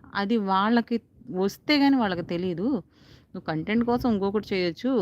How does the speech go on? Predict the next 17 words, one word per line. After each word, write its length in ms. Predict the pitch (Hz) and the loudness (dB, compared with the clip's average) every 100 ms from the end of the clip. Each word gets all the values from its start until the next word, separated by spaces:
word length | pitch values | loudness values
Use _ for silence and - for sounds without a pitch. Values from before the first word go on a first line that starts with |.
| 160 | -2
ఇలా 160 | 160 196 | -2 -4
ఫుడ్ 280 | - 202 220 | -4 -4 0
తీసేసేయటం 600 | 226 220 208 196 180 175 | 0 0 -2 -4 -6 -6
కరెక్ట్ 280 | 175 165 - | -8 -10 -10
కాదా 260 | - 180 175 | -6 -4 -4
అని 100 | 170 | -6
చెప్పేసి 380 | 175 170 180 262 | -6 -8 -6 -4
భరణి 440 | 196 170 175 202 214 | 0 0 0 -2 0
గారికి 260 | 208 185 | -2 -4
కూడా 140 | 202 185 | -6 -4
కోపం 280 | 156 147 160 | -4 -4 -6
వచ్చేసింది. 540 | 151 156 143 160 196 - - - - - | -6 -8 -6 -4 -4 -4 -8 -20 -20 -16
ఇటు 160 | - 190 | -4 -2
రీతు, 420 | 175 190 202 226 202 - 175 | 0 0 0 0 -2 -4 -10
హ్మ్, 240 | 196 190 | -6 -6
తను 280 | - 180 175 | -4 -4 -4
పాపం 320 | 170 170 165 | -2 -4 -4